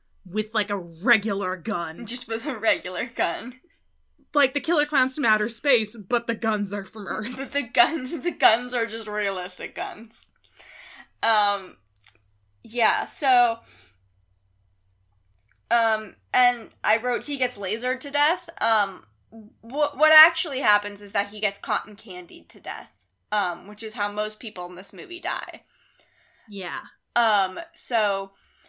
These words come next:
Speaker 2: they have these, these guns where they shoot people with them, and they turn into, like, big cotton candy cocoons. Which,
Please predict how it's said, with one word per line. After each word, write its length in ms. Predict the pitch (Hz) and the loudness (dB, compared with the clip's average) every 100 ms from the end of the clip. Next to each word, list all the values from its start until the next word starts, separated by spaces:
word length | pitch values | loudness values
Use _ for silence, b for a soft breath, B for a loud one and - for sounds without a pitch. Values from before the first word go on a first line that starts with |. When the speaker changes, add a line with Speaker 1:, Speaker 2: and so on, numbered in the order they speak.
| b b | b b
Speaker 2:
they 100 | 254 | -2
have 240 | 302 311 | 4 2
these, 240 | 311 311 277 | 2 -4 -6
these 240 | 269 240 | -10 -4
guns 600 | - 226 214 214 214 - _ _ _ - | 4 4 4 -4 -16 -18 _ _ _ -8
where 140 | 208 | -6
they 140 | 202 208 | -4 -4
shoot 320 | - 285 - | -4 -6 -6
people 520 | 254 240 226 214 202 | -8 -6 0 0 0
with 180 | 214 214 | -4 -2
them, 220 | 202 196 | -4 -4
and 100 | - | -4
they 100 | 214 | -4
turn 200 | 202 254 | -4 -4
into, 220 | 247 233 | -4 -4
like, 260 | 220 196 190 _ | -2 -2 -4 _
big 260 | 240 220 208 | 0 0 0
cotton 380 | - 226 - 220 | 0 0 0 -10
candy 360 | 262 208 196 | -4 -4 -4
cocoons. 840 | - 202 - 180 98 92 90 - - _ _ _ _ _ _ _ _ _ _ _ | -16 -18 -12 -12 -12 -20 -18 -20 -20 _ _ _ _ _ _ _ _ _ _ _
Which, 420 | 247 262 - - | -12 -10 -10 -14